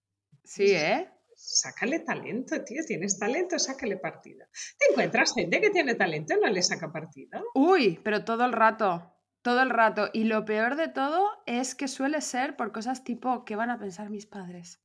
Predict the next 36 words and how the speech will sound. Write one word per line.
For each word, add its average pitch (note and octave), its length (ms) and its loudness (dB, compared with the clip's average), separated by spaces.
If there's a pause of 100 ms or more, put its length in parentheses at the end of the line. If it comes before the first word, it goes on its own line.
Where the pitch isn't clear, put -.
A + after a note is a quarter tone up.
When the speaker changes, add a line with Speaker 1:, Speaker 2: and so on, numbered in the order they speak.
(480)
Speaker 1:
si - 160 -8
salgo G3 280 0
del D#4+ 60 8
Speaker 2:
Oh G#4+ 80 12
my G4 240 12
Speaker 1:
armario?". - 160 2
Speaker 2:
God. D#4+ 320 10 (520)
Speaker 1:
Y A3+ 180 6
dices, G3+ 640 6
Speaker 2:
Talento, - 120 -18
Speaker 1:
"Eh, G#3+ 340 6
Speaker 2:
es G3+ 120 4
Speaker 1:
que, G3 300 4
que F#3+ 140 2
tienes G3 360 4
cuarenta F3+ 400 2
años, E4 380 2
¿qué B3 120 -2
me A3 80 0
estás A#3+ 240 -4
contando C#4 420 0
del G3 160 8
armario E3+ 380 6
de F3 80 2
tus F3 160 -6
padres?". E3+ 600 2 (400)
<laughs> - 1400 -6
Speaker 2:
Hostia, A#3 240 8
mis A3 160 4
pobres A3 340 6
padres, G3+ 400 0
como G#3+ 140 -4
ya F#3+ 140 0
van G#3 160 -2
curados G3+ 420 2
de, F3+ 140 0